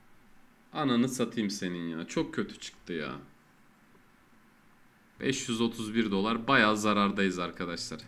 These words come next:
Sattım bunu. Oğlum baya para kaybettim lan ben. Üç bin dolarım falan vardı. Neyse şimdi şey yapalım.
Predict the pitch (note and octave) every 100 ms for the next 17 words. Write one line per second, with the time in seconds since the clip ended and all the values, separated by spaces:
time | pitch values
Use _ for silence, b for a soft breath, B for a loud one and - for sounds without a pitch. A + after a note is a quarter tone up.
0 | - - A#2 G#2+ - G2+ F2+ E2 - -
1 | - - C#3 A#2+ C3+ D#3 - C#3+ D3 E3
2 | C#3 C3 A#2 G#2 C3 D3 A2+ A2+ - -
3 | A#2+ - C#3+ C#3+ C3 C3 D3+ C#3 B2 C3
4 | C#3 A2 F2 E2+ E2+ - - B2+ C#3 C#3
5 | F#2+ E2 - C3+ B2+ - C3+ B2 A2 F2+